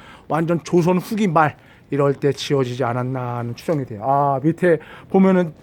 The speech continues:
재밌을 것 같은데 아깝네요. 기와만큼이나 벽체가 보존이 돼 있다면은 상당히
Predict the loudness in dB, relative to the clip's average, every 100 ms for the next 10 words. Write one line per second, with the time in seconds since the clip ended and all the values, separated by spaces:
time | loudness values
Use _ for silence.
0 | -20 -20 -20 -8 -6 -4 0 2 2 2
1 | 0 0 2 2 2 2 0 -2 -6 -14
2 | -20 -20 -20 -20 -20 _ _ _ -16 0
3 | 4 6 4 2 -2 0 0 -4 -20 -20
4 | -10 -2 -2 0 0 2 2 4 4 2
5 | 2 0 0 -2 -4 -10 -14 -6 -2 0
6 | 0